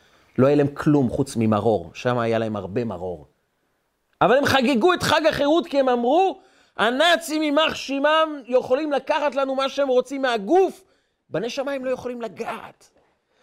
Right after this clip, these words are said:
הפכנו לבני חורין אמיתיים כי הנפש שלנו משוחררת. היא נמצאת באותו מקום שהקדוש ברוך הוא אומר עליו,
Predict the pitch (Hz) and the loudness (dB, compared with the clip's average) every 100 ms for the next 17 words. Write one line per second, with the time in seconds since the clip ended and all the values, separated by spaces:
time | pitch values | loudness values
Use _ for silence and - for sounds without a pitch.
0 | _ - 185 - 302 294 320 285 247 302 | _ -6 -2 0 2 2 2 2 2 2
1 | 330 - 277 294 311 294 294 - 277 320 | 2 2 2 2 0 0 -2 -4 -2 -2
2 | 294 - 269 277 302 370 320 226 - 165 | -4 -4 -2 0 0 -2 -2 -8 -10 -6
3 | 196 190 180 - 180 - 240 226 - _ | -6 -6 -10 -10 -10 -2 0 0 -4 _
4 | _ _ _ _ _ _ _ _ _ _ | _ _ _ _ _ _ _ _ _ _
5 | - 220 269 - 320 247 294 277 269 294 | -2 2 2 4 2 4 4 4 4 4
6 | 302 277 - 277 277 294 277 - _ _ | 4 0 0 2 4 2 -2 -12 _ _
7 | _ - 226 240 262 262 247 254 233 262 | _ -4 0 2 0 0 0 0 0 0
8 | 247 262 254 254 254 | 2 2 2 2 2